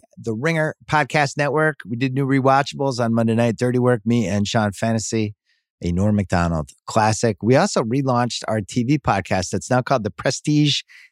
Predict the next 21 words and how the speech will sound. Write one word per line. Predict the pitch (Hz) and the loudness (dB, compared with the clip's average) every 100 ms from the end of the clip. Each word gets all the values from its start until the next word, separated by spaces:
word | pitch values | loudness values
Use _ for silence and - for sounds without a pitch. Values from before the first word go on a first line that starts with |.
| - | -6
T | - 156 | 2 4
V | 143 160 | 4 2
Pod. | - 113 104 95 101 - | 2 0 0 -2 -6 0
Me | 143 | 0
and | 143 | 2
Amanda | 139 127 | 2 2
Dobbins | 117 120 120 104 | 4 4 2 0
were | 110 | 0
on | 104 | 0
there | 104 80 | 0 0
on | 104 98 | 0 0
Monday | 104 98 95 90 _ _ _ _ - | 0 2 0 -2 _ _ _ _ -4
talking | - 104 95 98 | 2 2 0 -2
about | 98 92 - | 0 0 -2
Morning | 95 107 101 | -2 0 0
Show | - 101 95 92 - _ | 0 0 0 -2 -12 _
Season | - - 117 95 90 | -8 0 0 0 -2
two, | 90 80 - _ _ - | -2 -2 -6 _ _ -6
Episode | 101 87 - 92 82 | -4 -2 0 0 2
one, | 82 78 73 | 0 -2 -2
a | - | 0